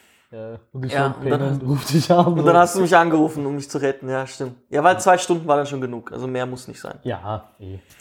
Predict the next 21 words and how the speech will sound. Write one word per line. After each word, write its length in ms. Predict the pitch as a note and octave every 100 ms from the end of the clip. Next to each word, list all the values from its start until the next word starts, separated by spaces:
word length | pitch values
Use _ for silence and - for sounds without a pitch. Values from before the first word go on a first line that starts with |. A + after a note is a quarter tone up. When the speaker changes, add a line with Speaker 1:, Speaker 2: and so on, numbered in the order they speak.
| - F#2 - -
Speaker 1:
Aber 120 | C#3
du 80 | D3
hast 60 | E3
Speaker 2:
Ja. 40 |
Speaker 1:
ja 60 | E3
nichts 160 | D#3+ D3+
Schlechtes 320 | C#3 A#2+ C3+
getan. 320 | B2 G#2+ F2
Du 60 | -
hast 120 | A2+
sie 60 | C3+
ja 40 |
nicht 60 | C3
Speaker 2:
Nein, 260 | B2 A2+ A#2+
Speaker 1:
beleidigt, 280 | B2 C3 A#2
du 40 | B2+
hast 100 | -
sie 60 |
nicht 100 | A#2
Speaker 2:
nein. 200 | A2+ A#2+ B2
Speaker 1:
wehgetan. 380 | A2+ A#2 A2+